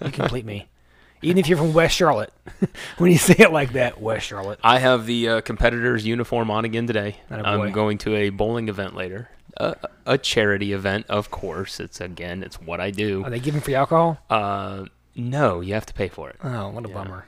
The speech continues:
Speaker 1: But it is, uh, it is for a good cause. I think it, uh, this one benefits, um, Salvation Army and local police actually take kids Christmas shopping.
Speaker 2: Oh, that's cool.
Speaker 1: Yeah, so should be pretty fun,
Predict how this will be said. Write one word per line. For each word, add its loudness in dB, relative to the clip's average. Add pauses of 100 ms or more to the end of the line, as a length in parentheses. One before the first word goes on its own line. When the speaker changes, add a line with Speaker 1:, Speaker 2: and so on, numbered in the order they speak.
Speaker 1:
But 4
it 6
is, 2
uh, 2
it 0
is 0
for 2
a -2
good -2
cause. 0
I -2
think -6
it, -6
uh, 0
this -2
one -2
benefits, -4 (180)
um, -12 (880)
Salvation 0
Army -2 (400)
and -10
local -4
police -8
actually -8
take -10
kids -6 (200)
Christmas -8
shopping. -14 (580)
Speaker 2:
Oh, -8
that's -10
cool. -10
Speaker 1:
Yeah, -4 (140)
so 0 (480)
should 2
be -4
pretty -4
fun, -8